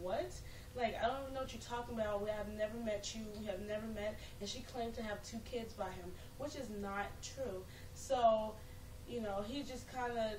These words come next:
uh, got a restraining order against her, and she had to serve in prison for violation of that restraining order. So that's another thing. People saying that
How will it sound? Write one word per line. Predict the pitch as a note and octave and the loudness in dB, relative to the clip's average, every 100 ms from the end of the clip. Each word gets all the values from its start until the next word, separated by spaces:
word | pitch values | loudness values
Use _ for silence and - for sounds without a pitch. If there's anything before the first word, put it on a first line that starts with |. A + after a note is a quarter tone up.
| - - | -4 0
uh, | G#3 F#3+ | 2 2
got | G#3+ G#3+ | 2 2
a | |
restraining | A3 - A#3 G#3+ G#3 | 0 0 0 0 -2
order | G3 F#3+ | -2 -2
against | F#3+ F#3+ G3 - | -2 -4 -4 -2
her, | G#3 G#3+ | 0 0
and | G#3 | -2
she | G3+ A3+ | -4 -4
had | G#3 G#3 G3+ | -2 -2 -2
to | G3 | -4
serve | - - G#3 G#3 G3+ - - | -6 -2 0 0 -2 -6 -4
in | G3+ G3+ G3+ - | -4 -2 -4 -4
prison | A#3 G#3+ G3+ G3 - - | -4 -2 -4 -4 -8 -4
for | G#3 G3+ G3+ G3 - - - - - | 0 4 4 4 0 -10 -10 -10 -4
violation | G#3+ G3+ G3 G#3+ A3 - G#3 G3 - | 0 2 2 2 0 -2 -2 -4 -2
of | G3 F#3+ | 0 0
that | G3 F#3+ E3+ | 0 0 0
restraining | F3+ - F#3+ F3 F3+ | -4 -4 -4 -4 -4
order. | F3 - A2+ A#2 - - - | -6 -6 -6 -6 -6 -8 -8
So | - B4 G#3+ - G3 A#4+ - - - - - - - - - - | 0 6 8 8 6 4 -4 -10 -10 -10 -12 -10 -10 -10 -8 0
that's | A#3+ B3 | 2 2
another | B3+ A#3+ A#3+ B3 | 0 0 0 0
thing. | A3+ G3+ | -2 -6
People | A#3+ A#3 A#3 | -6 -6 -6
saying | - G#3+ G#3 G3+ | -4 -2 0 0
that | G3 G3 | 2 2